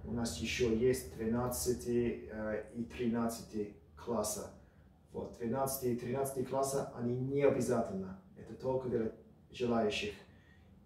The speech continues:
И плюс ты, ты должен, ну, иметь какие-то, получить какие-то хорошие результаты, чтобы <laughs> поступить на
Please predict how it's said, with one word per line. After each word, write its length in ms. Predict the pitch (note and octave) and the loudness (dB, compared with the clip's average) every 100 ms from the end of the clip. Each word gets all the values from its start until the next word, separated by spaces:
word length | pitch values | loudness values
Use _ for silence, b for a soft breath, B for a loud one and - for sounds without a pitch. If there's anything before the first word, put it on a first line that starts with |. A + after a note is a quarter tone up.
| - | -8
И 800 | A#2+ A#2+ A#2+ A#2+ A#2 A2+ - - - | 0 2 2 4 2 2 -2 -12 -2
плюс 280 | C#3+ C#3 - | 2 2 0
ты, 140 | B2 - - - - | -4 -4 -12 -14 -6
ты 100 | B2+ | 0
должен, 500 | C3 B2+ B2+ A#2+ A2+ - - b b b - - - - - - - | 6 6 6 2 -2 -4 -16 b b b -20 -20 -20 -20 -20 -20 -10
ну, 320 | D#3+ D#3 - - - | -2 2 2 0 -4
иметь 360 | C#3 C3+ C#3 B2+ | -2 4 6 6
какие-то, 580 | B2+ B2+ B2+ C3+ A#2+ - | 2 -2 -2 2 2 4
получить 340 | C#3+ C#3 C#3 C3 | 4 6 2 -2
какие-то 280 | C#3 C3 | -4 -4
хорошие 360 | B2+ C3 - B2+ | 0 2 2 2
результаты, 560 | A#2+ C3 D3 D3+ - - - - | 2 0 2 2 0 -4 -14 -18
чтобы 580 | - - A#2 A2+ A2+ G#2+ - - - - - | -14 -2 0 2 2 0 -6 -18 -20 -20 -8
<laughs> 280 | C#3 C3 A2+ - B B B - C#3+ | -4 -2 -4 -6 B B B -8 0
поступить 480 | C#3 C3+ C3 A#2+ | 2 4 6 6
на 140 | A#2 | 4